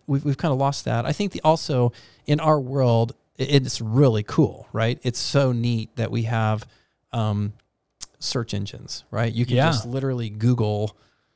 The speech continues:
Speaker 1: anything.
Speaker 2: Yeah.
Speaker 1: I'm not advocating for that company in any way, shape, or form, but it's very convenient.
Speaker 2: Right.
Speaker 1: And, and people will,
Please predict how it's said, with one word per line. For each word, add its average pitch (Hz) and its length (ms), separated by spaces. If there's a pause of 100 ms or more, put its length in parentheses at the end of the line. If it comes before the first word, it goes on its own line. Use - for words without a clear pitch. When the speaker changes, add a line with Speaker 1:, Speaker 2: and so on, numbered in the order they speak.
(320)
Speaker 1:
anything. 117 600 (160)
Speaker 2:
Yeah. 127 120
Speaker 1:
I'm 120 60
not 117 160
advocating 117 580
for 131 140
that 113 180
company 117 420
in 107 80
any 120 200
way, 127 140
shape, 104 300
or 104 60
form, 107 500 (960)
but 120 120
it's 127 140
very 131 280
convenient. 143 560 (400)
Speaker 2:
Right. 117 280
Speaker 1:
And, 113 440
and 117 160
people 127 600
will, 117 500